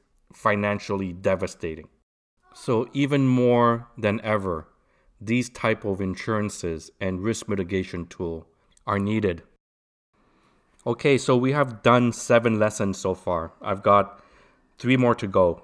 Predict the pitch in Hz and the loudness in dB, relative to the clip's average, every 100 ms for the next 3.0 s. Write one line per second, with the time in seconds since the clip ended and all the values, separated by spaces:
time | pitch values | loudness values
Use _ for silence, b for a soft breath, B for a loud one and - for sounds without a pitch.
0 | - 120 120 127 123 131 143 147 147 - | -8 -2 0 0 4 4 4 2 -2 -2
1 | 151 143 139 - _ - - 127 127 - | -2 0 -2 -6 _ -4 4 6 4 -2
2 | _ _ _ 123 120 - 123 117 95 80 | _ _ _ 0 0 -2 -2 0 0 -4